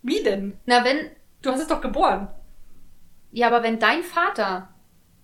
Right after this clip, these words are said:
Speaker 2: mit dir ein Kind macht, ist es deine Halbschwester und gleichzeitig deine Tochter, natürlich.
Speaker 1: Wenn mein Vater
Speaker 2: Weil ihr habt den gleichen Vater.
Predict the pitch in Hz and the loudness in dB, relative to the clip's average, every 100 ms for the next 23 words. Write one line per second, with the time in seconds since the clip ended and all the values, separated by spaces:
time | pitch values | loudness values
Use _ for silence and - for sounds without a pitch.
0 | _ _ _ _ _ _ _ 220 226 277 | _ _ _ _ _ _ _ -6 -6 6
1 | 359 359 381 403 370 180 185 - _ _ | 8 8 4 -6 -4 -6 -6 -16 _ _
2 | _ _ 214 - - 190 190 269 370 415 | _ _ -8 -4 -2 2 2 2 2 0
3 | - 185 185 170 170 - 262 180 214 233 | -4 -4 -4 -10 -14 -2 0 2 2 0
4 | 311 320 294 - 196 220 - 370 - 190 | 0 0 0 -2 -6 -6 -6 -8 -6 -8
5 | 185 226 330 427 - - - 220 214 226 | -8 -8 -4 -4 -4 -10 -16 -10 -4 0
6 | 339 - 262 233 208 196 247 247 247 240 | 0 -2 -4 -4 -4 2 4 4 2 2
7 | 214 285 - 370 403 180 - | 2 0 0 0 0 -4 -8